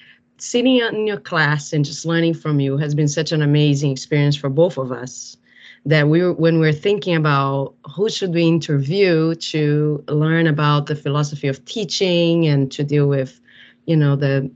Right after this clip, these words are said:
practicum anxiety in the master students, and who should we, both of us was like, Doctor Joy Mwandwa, you know, for sure. So tell us a little bit about, um, what made you decide to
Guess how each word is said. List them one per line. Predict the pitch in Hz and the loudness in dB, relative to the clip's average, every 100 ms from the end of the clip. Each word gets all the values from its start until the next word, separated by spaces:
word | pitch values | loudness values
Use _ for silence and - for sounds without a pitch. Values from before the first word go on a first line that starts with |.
| _ - | _ -2
practicum | 175 160 - 160 170 160 | 0 0 -4 -8 -2 0
anxiety | 143 139 131 156 151 156 156 156 156 160 | 2 2 0 0 2 2 0 0 0 -2
in | - | 0
the | 143 | 0
master | 135 143 147 - 151 | 0 0 -2 -2 -4
students, | 147 - 156 151 143 156 151 147 - | -4 -8 -4 -2 0 0 0 -2 -2
and | 135 131 - _ | -4 -6 -14 _
who | 220 | -2
should | 220 - 170 | 0 2 4
we, | 160 170 | 6 6
both | 156 151 170 170 | 6 4 4 2
of | 143 | -2
us | 151 147 | -2 -4
was | 139 | -4
like, | 143 143 - - - | -2 -4 -10 -14 -2
Doctor | 320 311 302 | 0 2 0
Joy | - 277 | 2 2
Mwandwa, | 254 240 240 233 190 170 160 - | 2 0 -2 -4 -4 -6 -6 -2
you | 214 | 0
know, | 214 214 | 2 -2
for | 208 202 | -2 -4
sure. | 202 190 143 - | -2 -2 -2 -2
So | 143 208 190 180 - - | -6 -2 -2 -2 -16 -6
tell | 247 294 508 | -2 2 2
us | 508 | 2
a | |
little | 330 269 233 | 2 2 2
bit | 175 208 190 175 - | -2 -2 -2 -4 -6
about, | 170 165 156 156 - _ _ _ _ _ _ - - - | -4 -2 -4 -6 -10 _ _ _ _ _ _ -20 -10 -4
um, | 170 160 156 147 143 _ _ _ _ _ _ _ - | -2 0 0 -2 -4 _ _ _ _ _ _ _ -8
what | 202 247 208 | -2 -2 -2
made | 202 190 165 | -2 -2 -4
you | 170 165 - _ _ _ _ _ - | -6 -6 -10 _ _ _ _ _ -8
decide | 160 143 - 160 151 147 143 | -8 -8 -4 0 0 -2 -4
to | - 143 139 | -4 -6 -6